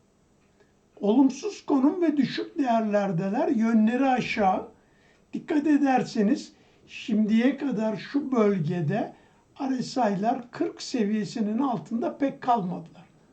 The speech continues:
Ama şimdi kırk seviyesinin artık üzerine çıkmıyorlar. Niye? Çünkü şu bölgede arkadaşlar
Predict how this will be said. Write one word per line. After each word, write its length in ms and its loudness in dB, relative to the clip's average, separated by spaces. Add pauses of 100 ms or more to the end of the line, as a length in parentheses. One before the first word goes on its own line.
(140)
Ama 220 -4
şimdi 580 0 (400)
kırk 300 -10
seviyesinin 800 -4
artık 460 -2
üzerine 460 -2
çıkmıyorlar. 720 -10
Niye? 340 2 (420)
Çünkü 520 0 (260)
şu 420 -2
bölgede 640 2
arkadaşlar 880 -6